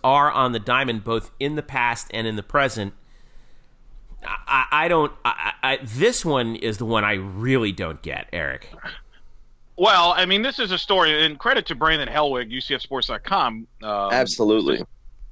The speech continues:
Speaker 2: he asked the questions, right, Murph? It was you and, and Brandon
Speaker 3: Yeah.
Speaker 2: uh,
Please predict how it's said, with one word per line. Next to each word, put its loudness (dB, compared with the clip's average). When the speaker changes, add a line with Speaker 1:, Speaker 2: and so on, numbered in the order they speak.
Speaker 2:
he 2
asked 2
the -12
questions, 0
right, 4
Murph? 2
It -2
was -6
you 2
and, 0
and -2
Brandon 0
Speaker 3:
Yeah. 4
Speaker 2:
uh, 0